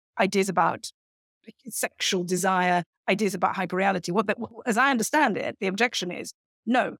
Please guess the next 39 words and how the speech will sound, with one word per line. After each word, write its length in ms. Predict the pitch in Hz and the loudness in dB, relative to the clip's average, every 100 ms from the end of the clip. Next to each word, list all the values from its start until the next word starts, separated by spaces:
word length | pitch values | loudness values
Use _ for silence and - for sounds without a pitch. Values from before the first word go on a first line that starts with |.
| - | -2
e-, 100 | 240 | 0
everything 320 | 262 254 269 | 2 0 2
is 120 | 254 208 | 2 2
very 160 | 208 | 0
practical. 540 | - 208 - 180 - - | 0 -4 -4 -14 -16 -14
If 100 | 185 | -2
we 120 | 214 | 0
get 240 | 190 247 - | 2 0 2
rid 180 | 269 240 | 2 2
of 160 | 196 - _ _ _ _ - | 0 -6 _ _ _ _ -6
nonsense 640 | 214 226 202 - 175 - - | 2 2 2 0 -6 -6 -6
of 160 | 185 | -4
gubbins, 720 | 185 214 185 180 226 302 - - _ _ | 0 2 2 0 -2 -2 -6 -10 _ _
if 180 | - - | 0 2
we 120 | 220 | 2
just 240 | 226 240 | 2 0
focus 320 | - 240 208 202 | 0 0 0 0
on 100 | 196 | 2
what 160 | 208 | 2
are 40 | 190 | 0
the 80 | |
practical 440 | 185 196 - - 180 | 0 0 0 -4 -2
realities 460 | 180 175 175 165 | 2 2 2 -2
of 80 | 160 | -2
the 80 | 165 | 0
world 180 | 170 165 | 2 0
that 80 | - | -2
we 120 | 165 | 0
live 180 | 185 180 | 2 4
in, 160 | 170 | 2
and 120 | 170 | 4
therefore 300 | 165 170 175 | 2 0 -2
how 120 | 175 180 | -2 -2
could 180 | 165 | 0
we 60 | 170 | -2
practically 460 | 160 190 - - 170 | -2 -4 -4 -4 0
build 280 | 180 190 | 4 4
on 160 | 165 - | 2 -4
that? 200 | - - | -12 -14